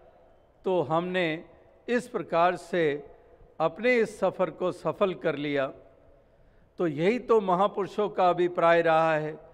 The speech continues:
यही महापुरुषों का संदेश रहा है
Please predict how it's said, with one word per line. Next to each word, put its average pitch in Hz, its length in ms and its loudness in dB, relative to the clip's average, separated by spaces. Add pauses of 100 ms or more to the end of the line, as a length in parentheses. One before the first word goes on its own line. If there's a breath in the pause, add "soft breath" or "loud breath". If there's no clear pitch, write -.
(540 soft breath)
यही 185 300 0
महापुरुषों 202 680 0
का 190 200 0
संदेश 175 600 -4
रहा 165 300 4
है 147 260 -8